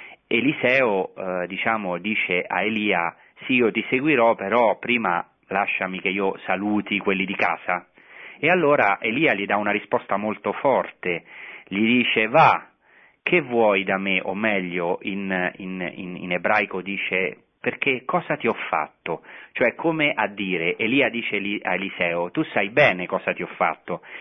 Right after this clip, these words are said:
sai bene che io ti ho chiamato a essere mio discepolo, a essere un profeta." Eli-, e-, e-, Elia sa che se Eliseo torna da suo padre a salutarlo, non tornerà più, non tornerà più.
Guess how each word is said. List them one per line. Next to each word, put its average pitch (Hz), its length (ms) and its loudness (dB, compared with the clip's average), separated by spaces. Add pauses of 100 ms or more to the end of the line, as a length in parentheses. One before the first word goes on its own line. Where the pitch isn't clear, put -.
(220)
sai 127 200 2
bene 131 460 4
che 104 100 0
io 107 180 2
ti 107 100 0
ho 98 60 0
chiamato 107 440 2
a 101 80 6
essere 104 400 0
mio 107 220 -2
discepolo, 104 520 0
a 107 60 4
essere 113 260 0
un 113 140 -4
profeta." 90 640 0 (1040)
Eli-, 127 320 4
e-, 135 200 4
e-, 139 220 6
Elia 170 360 4
sa 110 220 4
che 107 200 -2
se - 80 2
Eliseo 160 440 4
torna 131 460 4
da 107 120 2
suo 110 180 -2
padre 147 360 4
a 117 120 0
salutarlo, 175 680 2
non 202 180 0
tornerà 180 420 2
più, 107 300 0 (640)
non 175 220 0
tornerà 160 420 2
più. 101 280 -6